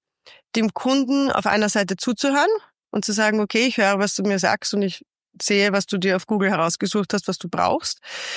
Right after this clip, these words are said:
Ähm, aber mein pharmazeutisches Wissen sagt das und das“, und da ist so eine Balance zu finden.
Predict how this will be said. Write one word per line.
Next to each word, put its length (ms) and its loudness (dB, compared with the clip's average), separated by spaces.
Ähm, 520 2
aber 340 2
mein 340 2
pharmazeutisches 800 0
Wissen 340 0
sagt 400 -4
das 200 -2
und 120 -4
das“, 260 0
und 120 -2
da 260 2
ist 100 0
so 100 0
eine 180 0
Balance 440 0
zu 100 -2
finden. 680 0